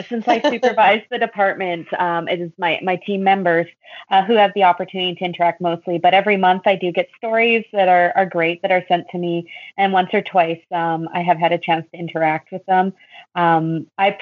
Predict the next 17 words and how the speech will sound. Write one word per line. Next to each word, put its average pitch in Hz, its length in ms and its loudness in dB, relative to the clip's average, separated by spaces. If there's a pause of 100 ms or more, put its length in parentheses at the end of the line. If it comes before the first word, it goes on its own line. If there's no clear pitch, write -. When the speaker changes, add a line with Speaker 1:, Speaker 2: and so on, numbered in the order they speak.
(120)
Speaker 1:
primarily 180 680 2
interact 160 460 -4
with 170 100 -16
more 170 140 0
of 165 80 0
our 160 120 2 (140)
seniors, 220 400 -2 (140)
um, 175 380 2
than 170 140 2
our, 165 240 4
our 185 120 4
younger 180 760 2
members 208 420 2
of 208 80 -4
the 208 60 -6
community. 214 540 0
But, 160 380 0